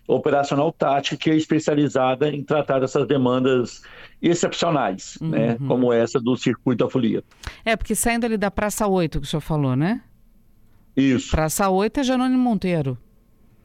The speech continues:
Speaker 1: É isso. Aí ele atravessa ali e vai pegar sentido, é, sentido Sambão. Quando chegar lá na,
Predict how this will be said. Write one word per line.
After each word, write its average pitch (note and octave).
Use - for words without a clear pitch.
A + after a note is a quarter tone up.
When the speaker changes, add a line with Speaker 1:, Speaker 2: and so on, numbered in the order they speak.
Speaker 1:
É C#3+
isso. C3+
Aí C#3
ele D#3+
atravessa E3
ali E3
e G3
vai E3+
pegar D#3
sentido, D#3
é, A#2+
sentido D3+
Sambão. D#3+
Quando F3
chegar D#3+
lá D#3
na, C#3